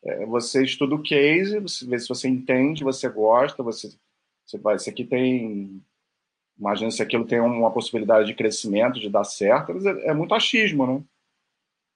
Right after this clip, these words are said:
Porque você não tem, não tem, tem, não tem track record, não tem nada pra você fazer uma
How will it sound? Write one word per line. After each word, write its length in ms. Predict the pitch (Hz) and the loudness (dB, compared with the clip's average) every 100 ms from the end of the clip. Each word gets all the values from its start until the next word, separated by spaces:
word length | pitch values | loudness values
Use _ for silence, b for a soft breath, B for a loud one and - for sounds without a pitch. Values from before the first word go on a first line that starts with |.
| _ _ | _ _
Porque 180 | - 123 | -6 0
você 220 | 131 139 | 2 2
não 160 | 160 180 | 0 2
tem, 400 | 180 190 220 196 | 4 4 4 2
não 200 | 160 147 | 0 0
tem, 200 | 151 147 | 2 2
tem, 260 | 170 180 - | 2 -2 -4
não 160 | 160 156 | -6 -2
tem 140 | 185 | -2
track 280 | 190 185 151 | 0 0 0
record, 380 | 127 170 131 113 | 2 4 2 0
não 100 | 120 | -2
tem 140 | 185 | 0
nada 240 | 220 226 | 2 4
pra 140 | 185 139 | 4 2
você 260 | 123 - | 0 -2
fazer 260 | 120 123 117 | -2 0 0
uma 380 | 113 113 107 | 0 0 0